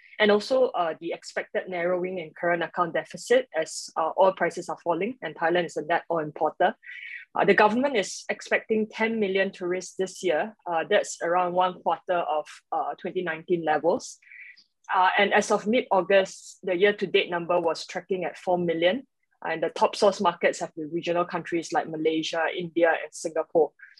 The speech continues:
Uh, the tourism recovery may surprise on the, <clears throat> on the upside, especially if China, uh, which accounts for nearly one-third of visitor arrivals,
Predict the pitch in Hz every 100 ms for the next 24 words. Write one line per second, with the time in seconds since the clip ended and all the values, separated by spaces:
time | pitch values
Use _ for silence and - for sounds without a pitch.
0 | - _ - - 190 180 180 180 269 285
1 | 277 311 220 - 202 233 208 196 233 220
2 | 185 - - 185 208 - - - - _
3 | - 247 214 180 196 - 254 311 - _
4 | _ _ - 226 - 240 - 277 277 277
5 | - - - 185 190 185 185 185 - 170
6 | 165 175 - 175 220 220 - 175 160 151
7 | - - 185 190 185 185 196 - - 180
8 | 180 - 185 - 156 165 185 202 185 156
9 | 151 156 196 294 -